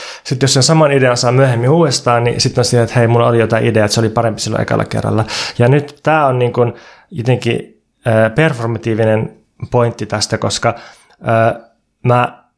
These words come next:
tämän idean sain yhdestä uutiskirjasta, jossa kerrottiin, että kannattaa aina kirjoittaa ideat muistiin heti, ja sit mä en kirjoittanut muistiin, että mistä u-, uutiskirjasta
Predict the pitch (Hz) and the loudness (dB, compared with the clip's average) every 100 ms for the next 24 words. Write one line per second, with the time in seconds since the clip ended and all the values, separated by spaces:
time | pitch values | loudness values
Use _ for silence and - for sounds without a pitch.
0 | _ _ 127 123 123 147 123 113 107 123 | _ _ -2 0 2 2 2 0 0 0
1 | 117 110 104 104 131 123 107 - 113 110 | 0 0 -2 -4 0 0 0 -4 -4 -2
2 | - 107 - - 110 104 107 104 113 104 | -2 -2 -2 0 0 0 -4 -2 -2 -2
3 | 117 110 110 107 107 - - 110 110 107 | -2 -2 -2 -2 -4 -2 -2 0 0 0
4 | 107 107 113 - 110 123 113 113 - - | 0 0 0 -4 -2 0 0 -2 -4 -4
5 | 104 - 123 113 127 120 120 117 123 117 | -2 0 0 2 0 0 2 2 4 2
6 | 113 107 120 117 - 113 117 - 107 104 | 0 0 0 2 -2 -2 -2 -2 -4 -2
7 | - 107 101 107 - 110 | -4 -2 -2 -2 -2 -4